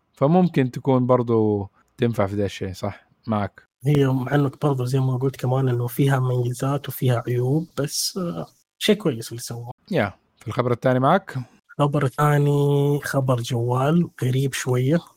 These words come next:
Speaker 2: اسم الجوال، آه، اسم الجوال لايت فون تو.
Speaker 1: أوه.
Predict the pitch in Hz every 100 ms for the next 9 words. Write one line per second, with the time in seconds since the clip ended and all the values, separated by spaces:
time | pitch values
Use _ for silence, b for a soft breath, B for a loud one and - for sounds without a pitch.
0 | B - 143 - - 127 120 120 123 127
1 | 131 139 143 143 143 147 143 143 B B
2 | B 120 120 117 117 117 117 117 117 117
3 | 117 - - 151 147 135 139 135 135 143
4 | 139 - 139 135 135 135 131 - 127 110
5 | _ _ 107 113 160 101